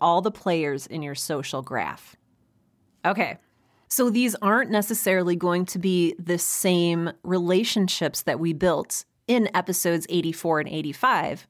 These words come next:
when we were talking about marketing. The relationships that we built in our marketing talks were from sort of you as a writer to your audience. Today, what we're gonna be talking about <sighs> is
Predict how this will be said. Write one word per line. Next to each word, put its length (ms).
when 180
we 120
were 120
talking 600
about 340
marketing. 760
The 100
relationships 760
that 160
we 120
built 540
in 160
our 400
marketing 680
talks 560
were 380
from 520
sort 180
of 120
you 340
as 160
a 60
writer 420
to 300
your 320
audience. 760
Today, 400
what 240
we're 100
gonna 220
be 100
talking 480
about 440
<sighs> 260
is 800